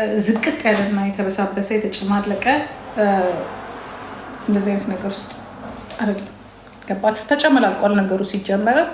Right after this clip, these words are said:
ሁሉም፣ እ፣ የራሱን እንትን ነው የሚሄደው፣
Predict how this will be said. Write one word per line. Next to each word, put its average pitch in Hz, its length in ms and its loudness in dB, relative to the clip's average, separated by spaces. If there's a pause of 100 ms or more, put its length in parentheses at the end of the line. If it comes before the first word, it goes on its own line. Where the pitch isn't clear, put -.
(760)
ሁሉም፣ 254 400 8 (140)
እ፣ 214 120 6 (840)
የራሱን 208 580 4 (680)
እንትን 202 240 0
ነው 180 80 -4
የሚሄደው፣ 180 400 -6